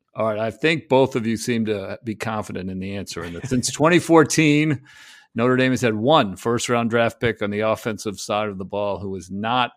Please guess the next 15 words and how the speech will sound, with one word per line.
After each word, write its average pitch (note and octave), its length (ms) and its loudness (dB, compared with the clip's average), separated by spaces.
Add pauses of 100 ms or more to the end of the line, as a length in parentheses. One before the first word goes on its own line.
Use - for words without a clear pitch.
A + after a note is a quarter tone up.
(300)
an G#2+ 100 -8
offensive G#2 640 -4
lineman. A#2+ 600 -4 (380)
Uh, F#2+ 240 -6 (100)
Bender, A#2 240 -4
I'll C3 120 2
give C#3+ 180 0
you B2+ 80 0
the A#2 80 -6
first A2 320 -4
crack G#2+ 320 -2
'cause G#2 180 -6
I, G#2 340 -6
I G2 40 -12
think G#2 240 -12